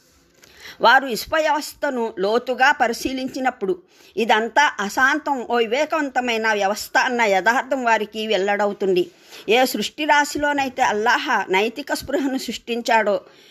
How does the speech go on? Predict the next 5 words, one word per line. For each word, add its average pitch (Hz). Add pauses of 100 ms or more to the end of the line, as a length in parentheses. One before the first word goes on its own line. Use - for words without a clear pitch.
(140)
దేనికైతే 262
స్వేచ్ఛగా 269
వ్యవహరించే 262
అధికారాన్ని 254
ఇచ్చాడో, 208